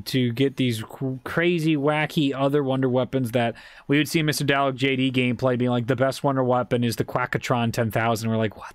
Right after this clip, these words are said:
the fuck is this nonsense?" And then you see it and it wrecks, and it's like, "Oh, well, that gets, uh, you know, half a million views on a Dalek video."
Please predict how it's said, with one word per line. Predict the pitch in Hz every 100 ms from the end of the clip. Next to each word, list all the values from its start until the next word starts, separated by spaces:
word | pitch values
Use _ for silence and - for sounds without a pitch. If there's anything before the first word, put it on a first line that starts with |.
| -
the | -
fuck | - - 208 196
is | 190 185
this | 220 -
nonsense?" | 131 117 104 - 104 98 123
And | 135
then | 139
you | 127
see | - 202
it | 156 135
and |
it | 139 123 139
wrecks, | 151 180 156 -
and | 131
it's | 113
like, | 123 - - - -
"Oh, | 190 180
well, | 104 117 139
that | 151
gets, | 165 143 - 147
uh, | 143 131 131
you | 143 131
know, | 120
half | 110 151 160
a |
million | 147 151 139 123
views | 151 151 131
on | 123
a |
Dalek | 117 135 165 147
video." | 123 113 117 113